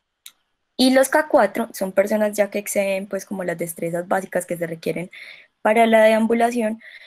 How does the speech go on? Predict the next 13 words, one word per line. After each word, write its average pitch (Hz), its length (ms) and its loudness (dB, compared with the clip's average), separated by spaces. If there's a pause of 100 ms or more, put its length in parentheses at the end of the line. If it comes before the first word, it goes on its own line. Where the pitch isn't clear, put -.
(140)
y 285 120 0
realizan 196 420 2
actividades 175 580 -6
generalmente 180 580 -8
de 165 180 -4
alta 151 280 -8
energía. 156 520 -12 (1300)
Entonces, 240 600 0 (880)
los 240 220 0
tipos 269 280 0
de 311 100 4
rodillas 226 360 2
protésicas 262 680 -4